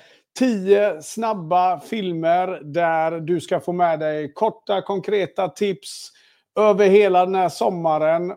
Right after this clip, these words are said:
och, eh, som förhoppningsvis ska hjälpa dig att gå från stagnation till skalbarhet. Och idag, mina vänner, då är rubriken "Det farligaste som finns är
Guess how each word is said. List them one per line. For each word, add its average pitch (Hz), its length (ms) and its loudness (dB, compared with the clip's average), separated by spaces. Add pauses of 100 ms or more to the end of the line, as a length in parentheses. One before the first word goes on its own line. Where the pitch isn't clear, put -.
och, - 560 0
eh, 165 260 2
som 170 240 -2
förhoppningsvis 180 680 0
ska 185 120 -2
hjälpa 185 320 -2
dig 160 80 -2
att 160 60 -4
gå 165 140 -2
från 160 180 -8
stagnation 175 760 -4 (320)
till 196 380 2
skalbarhet. 135 920 0 (680)
Och 190 120 6
idag, 220 420 6
mina 180 200 4
vänner, 165 500 2
då 175 220 2
är 170 240 2
rubriken 160 840 2
"Det 143 120 -4
farligaste 196 680 2
som 190 180 -2
finns 185 500 -4
är 135 340 -4